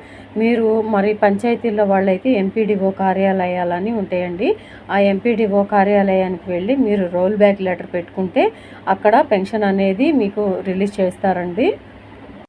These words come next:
So ఇదండి మనకు తెలిసిన కారణాలు, అంటే ఈ నెల పెన్షన్ ఇంకా అప్‌డేట్ అవ్వకపోవడానికి కారణాలు ఇవన్నీ తెలిసినాయి. ఆ, మరికొన్ని లేటెస్ట్ అప్‌డేట్స్ కోసం తప్పకుండా మన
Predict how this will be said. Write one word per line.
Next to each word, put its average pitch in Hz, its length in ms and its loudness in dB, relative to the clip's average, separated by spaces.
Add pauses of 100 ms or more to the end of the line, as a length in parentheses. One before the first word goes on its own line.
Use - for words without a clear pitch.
(420)
So 220 200 2 (100)
ఇదండి 202 420 2
మనకు 214 340 2
తెలిసిన 196 580 -2 (240)
కారణాలు, 185 640 0
అంటే 202 560 -2
ఈ 190 220 -4
నెల 190 280 -2
పెన్షన్ 196 440 -4
ఇంకా 180 240 -2
అప్‌డేట్ 180 360 -2
అవ్వకపోవడానికి 180 720 -4
కారణాలు 175 680 -4 (440)
ఇవన్నీ 190 300 0
తెలిసినాయి. 208 920 2 (300)
ఆ, 202 160 2
మరికొన్ని 220 580 2
లేటెస్ట్ 220 560 0
అప్‌డేట్స్ 202 480 0
కోసం 190 540 -4
తప్పకుండా 190 840 -2
మన 185 160 -6